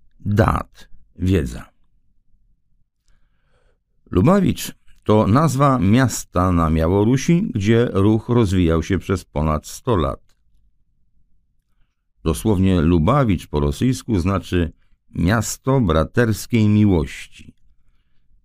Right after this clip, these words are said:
Nazwa Lubawicz wyraża odpowiedzialność i miłość, które stanowią kwintesencję filozofii Chabad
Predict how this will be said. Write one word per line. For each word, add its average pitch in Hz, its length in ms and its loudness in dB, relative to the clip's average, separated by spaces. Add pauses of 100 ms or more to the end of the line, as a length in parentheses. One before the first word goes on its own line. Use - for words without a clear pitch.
(260)
Nazwa 87 360 0
Lubawicz 92 720 0 (100)
wyraża 87 600 0 (120)
odpowiedzialność 117 1300 0
i 92 320 0
miłość, 92 840 -2 (840)
które 73 220 -4
stanowią 80 580 -2
kwintesencję 98 960 -2
filozofii 80 600 -2
Chabad 82 460 -2